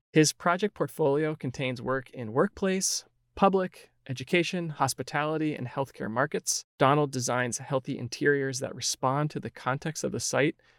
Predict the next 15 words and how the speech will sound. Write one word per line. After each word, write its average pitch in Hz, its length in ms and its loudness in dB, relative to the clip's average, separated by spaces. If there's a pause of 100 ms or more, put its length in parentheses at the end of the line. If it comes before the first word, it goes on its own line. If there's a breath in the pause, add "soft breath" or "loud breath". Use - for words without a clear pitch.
(100)
and 120 100 -6
structure 143 500 -2
in 120 240 -6
which 117 280 -6
the 143 100 -10
interior 135 500 -6
exists. - 680 -6 (600)
Donald 139 400 6
also 156 300 2
recently 147 400 0
served 135 560 -2
as 123 180 -2
the 131 120 -6
chapter 143 360 -4
president 165 520 0